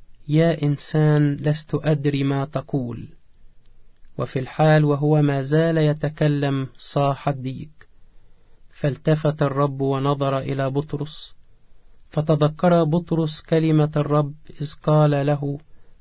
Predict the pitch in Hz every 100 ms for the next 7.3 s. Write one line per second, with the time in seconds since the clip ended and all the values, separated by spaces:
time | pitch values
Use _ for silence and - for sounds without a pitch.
0 | - 165 147 156 151 151 143 143 - 160
1 | 156 - 143 135 151 156 151 - 147 -
2 | 156 160 147 151 147 143 - 147 151 147
3 | 135 - 156 147 143 - 139 147 147 151
4 | 139 139 139 135 120 - - - - -
5 | - - - - - - - 147 131 123
6 | - 165 160 156 147 147 147 143 - -
7 | 143 131 175